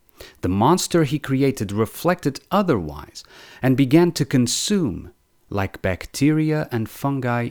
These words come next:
eat the accumulated poisons that make up tumors, all the toxic illusions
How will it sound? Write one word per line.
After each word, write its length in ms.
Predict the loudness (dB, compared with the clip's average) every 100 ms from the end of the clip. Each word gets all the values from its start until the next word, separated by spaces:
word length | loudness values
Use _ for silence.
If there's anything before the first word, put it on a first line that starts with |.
| -8
eat 360 | -8 -8 -10 -18 -12
the 180 | -6 -6
accumulated 840 | -4 -2 0 0 -2 -4 -8 -4
poisons 540 | 0 0 -2 -6 -6 -6
that 200 | -6 -4
make 180 | -4
up 160 | -6 -6
tumors, 520 | -4 -2 -4 -10 -20 _ _ _ _ _ _ _ 0
all 300 | 2 2 0
the 120 | -6
toxic 640 | -2 -2 -2 -6 -6 -4
illusions 800 | -4 -2 -2 -4 -8 -12 -18